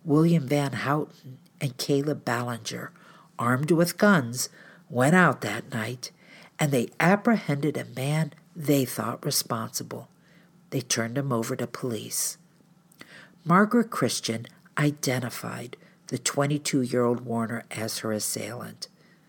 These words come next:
At first, he denied it, but police were also eyeing him for that murder of Rose Scranton. He was a railroad laborer,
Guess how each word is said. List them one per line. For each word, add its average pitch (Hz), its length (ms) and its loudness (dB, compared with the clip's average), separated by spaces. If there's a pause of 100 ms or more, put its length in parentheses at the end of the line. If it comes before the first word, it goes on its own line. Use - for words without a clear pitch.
(480)
At 170 160 2
first, - 540 0 (160)
he 190 220 2
denied 156 520 0
it, 127 200 -10 (720)
but 170 180 0
police 247 560 2
were - 240 -2
also 220 680 2
eyeing 151 400 2
him 127 320 -12 (320)
for 170 240 -2
that 170 400 2
murder 175 540 0 (280)
of 170 240 -6
Rose 147 280 0
Scranton. 156 800 -4 (600)
He 190 220 2
was 170 340 4
a 233 60 4
railroad 208 600 2
laborer, 117 640 -8